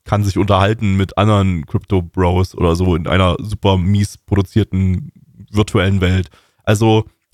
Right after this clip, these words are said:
alles, was diese, diese, diese Vollidioten an, an, anfassen,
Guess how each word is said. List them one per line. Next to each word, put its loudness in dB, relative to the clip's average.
alles, 0
was 0
diese, 2
diese, 2
diese 0
Vollidioten 0
an, 0
an, 0
anfassen, -2